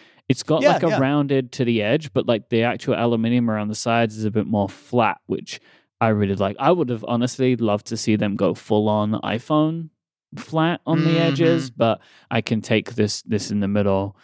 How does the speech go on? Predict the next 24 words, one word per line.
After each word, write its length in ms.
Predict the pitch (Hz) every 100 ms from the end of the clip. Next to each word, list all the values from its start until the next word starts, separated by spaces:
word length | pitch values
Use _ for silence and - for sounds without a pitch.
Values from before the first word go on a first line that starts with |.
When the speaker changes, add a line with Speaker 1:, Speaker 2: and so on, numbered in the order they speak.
| _ _ _ _
Speaker 1:
Uh, 280 | 123 104 98
and 140 | - 147
the 60 |
colors 500 | - 160 165 139 117
are 80 | 113
really 340 | 104 113 107 101
interesting 460 | 107 104 101 98
too. 260 | 98 110 98
They 140 | 98
got, 120 | 92
like, 140 | 101 107
a 80 | 101
bunch 260 | 104 95
of 80 | 101
colors. 320 | - 101 92 -
They 220 | 131 139
are 60 | 151
definitely 840 | 139 151 165 160 - 135 131 127 - _ _ _
continuing 580 | 127 120 127 117 117 117
to 100 | 120
position 560 | 117 104 110 - 117 117
the 100 | 107
Z 220 | 104 107
Flip 340 | - 123 -